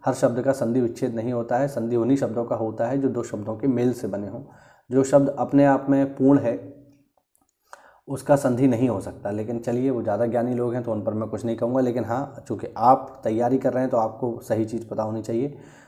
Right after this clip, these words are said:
त्योहार का तत्सम होता है तिथिवार, यानी जो तिथि के अनुसार आए वो त्योहार है। तुम्हारी हार का त्योहार से कोई लेना देना नहीं है। पता नहीं कैसे कैसे प्रचंड मूर्ख हैं, लेकिन चलिए ठीक है, आगे बढ़ते हैं। नीचा का तत्सम है नीच्य, तपसी का तत्सम है साथियों तपस्वी, तीतर का तत्सम है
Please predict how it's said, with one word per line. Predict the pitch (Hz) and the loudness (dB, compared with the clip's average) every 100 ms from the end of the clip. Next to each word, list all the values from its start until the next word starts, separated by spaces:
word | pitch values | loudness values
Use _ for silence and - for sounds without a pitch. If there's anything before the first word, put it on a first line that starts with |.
| _ - | _ 4
त्योहार | 147 147 185 | 8 10 12
का | 185 | 10
तत्सम | 156 151 160 | 6 4 4
होता | 139 135 147 | 4 4 4
है | 151 | 2
तिथिवार, | 147 139 151 135 147 | 0 2 6 8 8
यानी | 143 139 | 8 6
जो | 151 | 4
तिथि | 147 139 175 | 2 2 6
के | 160 | 6
अनुसार | 127 120 117 | 6 4 2
आए | 113 139 | 4 6
वो | 131 | 6
त्योहार | 135 120 104 107 | 4 2 2 0
है। | 135 - | -2 4
तुम्हारी | 127 127 165 147 | 4 8 8 8
हार | 131 147 | 8 8
का | 151 | 6
त्योहार | 143 131 113 117 | 4 4 2 2
से | 131 | 0
कोई | 117 113 | 0 0
लेना | 110 104 | 0 0
देना | 110 110 | 0 -2
नहीं | 110 | 0
है। | 127 | 0
पता | 117 113 | 2 2
नहीं | 117 | 2
कैसे | 120 117 117 | 0 0 0
कैसे | 113 117 | -2 -2
प्रचंड | 120 107 117 107 | -2 0 0 2
मूर्ख | 107 107 110 | -2 -2 -4
हैं, | |
लेकिन | 110 127 | -2 0
चलिए | 131 135 147 | 4 6 6
ठीक | 131 117 | 2 2
है, | 120 | 2
आगे | 104 | 0
बढ़ते | 95 - - | -6 -10 -14
हैं। | - - - - - - - - _ 127 | -18 -20 -20 -20 -20 -20 -20 -20 _ 8
नीचा | 147 175 226 | 10 10 8
का | 226 | 8
तत्सम | 202 185 196 185 | 6 8 10 12
है | 190 | 12
नीच्य, | 143 180 170 170 143 | 10 8 6 2 4
तपसी | - 156 - 220 | 8 8 8 4
का | 208 196 | 8 8
तत्सम | 180 - 170 160 | 8 4 4 6
है | 156 | 4
साथियों | 151 139 - 156 | 6 4 6 2
तपस्वी, | 151 139 - 143 - 139 160 104 - | 6 6 8 4 4 4 6 4 2
तीतर | 147 160 202 208 | 2 4 6 8
का | 190 | 8
तत्सम | 170 - - 139 | 6 4 4 4
है | 147 | 4